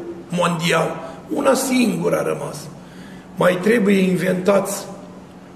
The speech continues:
preoți și cărți pentru cununia homosexualilor. Deci, vedeți, o problemă fundamentală. Fără ea, societatea nu poate merge înainte, vedeți?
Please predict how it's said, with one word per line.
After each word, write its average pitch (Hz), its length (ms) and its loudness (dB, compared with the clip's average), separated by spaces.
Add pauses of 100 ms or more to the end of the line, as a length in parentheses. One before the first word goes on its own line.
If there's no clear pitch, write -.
(100)
preoți 196 680 4 (420)
și - 260 -4 (140)
cărți - 540 4 (400)
pentru 220 360 2
cununia 202 720 2
homosexualilor. - 920 -4 (600)
Deci, 156 200 -4
vedeți, 147 360 -2
o - 40 2
problemă 107 520 0
fundamentală. - 1300 0 (320)
Fără 233 300 6
ea, 220 180 8
societatea 233 680 4
nu 254 140 4
poate 285 460 0
merge 180 400 0
înainte, - 540 -8
vedeți? 202 520 0